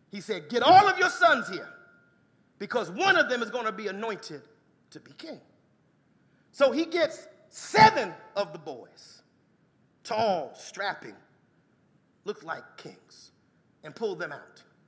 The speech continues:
The youngest was David. David, and, and David should have felt some kind of way about this.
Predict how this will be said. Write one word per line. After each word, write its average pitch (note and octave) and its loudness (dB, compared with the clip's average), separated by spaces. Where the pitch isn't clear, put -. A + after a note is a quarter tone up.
The F#3+ -10
youngest C#4+ 2
was A3 -14
David. B3+ -16
David, F#4+ 2
and, D4 -6
and D4+ -6
David A#4 -6
should F4 -12
have - -10
felt D4+ -10
some C#4 -12
kind B3 -8
of G#3 -12
way C4+ -12
about E3+ -10
this. - -20